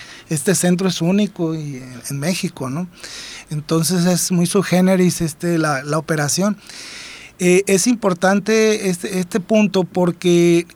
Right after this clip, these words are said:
tradicionalmente las instituciones de educación superior generamos tecnología hacia el mercado.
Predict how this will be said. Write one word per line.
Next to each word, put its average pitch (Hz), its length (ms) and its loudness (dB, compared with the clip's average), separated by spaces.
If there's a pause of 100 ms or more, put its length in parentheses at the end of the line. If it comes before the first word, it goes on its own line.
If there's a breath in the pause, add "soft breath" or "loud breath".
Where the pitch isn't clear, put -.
(120)
tradicionalmente 196 920 4
las 196 360 0
instituciones 170 600 -2
de 208 40 4
educación 180 360 0
superior 190 640 0
generamos 185 580 2
tecnología 185 720 2
hacia 185 180 0
el 185 60 0
mercado. 180 500 2